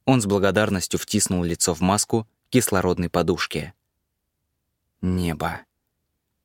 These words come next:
Он ведь хотел увидеть небо, а не этот чертов навес.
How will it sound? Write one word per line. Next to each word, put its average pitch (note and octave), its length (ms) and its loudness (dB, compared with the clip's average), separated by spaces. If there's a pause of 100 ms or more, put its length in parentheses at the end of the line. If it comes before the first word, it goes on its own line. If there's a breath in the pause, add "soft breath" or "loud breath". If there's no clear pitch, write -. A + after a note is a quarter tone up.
(120)
Он C#3+ 160 2
ведь C3 160 -2
хотел A#2 400 0
увидеть G#2 420 -2
небо, F2+ 460 0 (400)
а G#2 140 2
не G2+ 160 0
этот F2 220 -2
чертов - 460 -2
навес. F2 520 -2